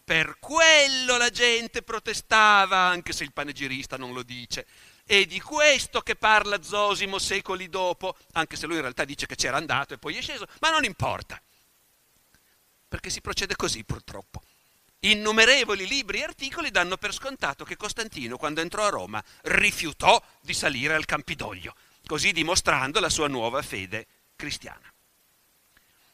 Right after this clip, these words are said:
Su questa base si continua. Costantino, si è detto per molto tempo,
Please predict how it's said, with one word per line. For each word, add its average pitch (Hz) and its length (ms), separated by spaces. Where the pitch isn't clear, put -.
Su - 160
questa 254 300
base 269 320
si - 120
continua. 175 640
Costantino, 226 720
si 160 120
è 147 40
detto 160 260
per 147 140
molto 151 320
tempo, 220 500